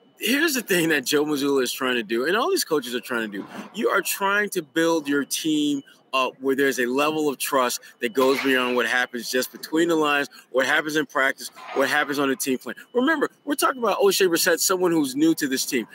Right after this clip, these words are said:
Joe Mazzulla is still getting to know him. O'Shea is still getting to know Joe Mazzulla. They have to build the trust, just like Joe has to with all the other guys on this team. And that was one of those moments where O'Shea is saying, "Coach, I didn't do that. It wasn't me." And your coach can either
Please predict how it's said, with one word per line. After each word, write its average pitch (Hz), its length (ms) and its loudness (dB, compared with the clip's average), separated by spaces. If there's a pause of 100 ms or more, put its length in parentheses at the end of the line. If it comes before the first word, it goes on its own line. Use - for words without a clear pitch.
(160)
Joe - 220 2
Mazzulla 196 420 4
is 151 140 4
still 180 220 2
getting 160 240 2
to 127 120 -6
know 135 260 2
him. 110 180 -6 (260)
O'Shea 240 240 4
is 220 220 2
still 208 180 4
getting 185 240 4
to 165 120 -2
know 160 140 2
Joe 151 200 2
Mazzulla. 131 400 -2 (360)
They 214 280 2
have 190 400 -4
to 208 100 -12
build 196 300 -2
the 185 80 -2
trust, 220 340 -4
just 214 180 0
like 196 160 0
Joe 202 200 0
has 196 180 0
to 196 100 -4
with 196 160 -4
all - 200 -2
the 226 100 2
other 185 140 0
guys 147 240 0
on 127 60 -4
this 117 120 -8
team. 92 160 -20 (340)
And 156 200 0
that 208 200 4
was 220 140 0
one 214 160 2
of 214 80 4
those 196 200 4
moments 214 380 2
where 175 160 4
O'Shea 190 440 2
is - 80 0
saying, 180 260 2 (220)
"Coach, - 340 0 (160)
I 262 160 2
didn't 262 200 2
do 392 200 6
that. 147 300 0 (100)
It 269 80 0
wasn't 302 320 2
me." 381 240 4 (320)
And 208 100 4
your 240 140 6
coach 254 320 2 (180)
can 220 280 2
either 214 300 4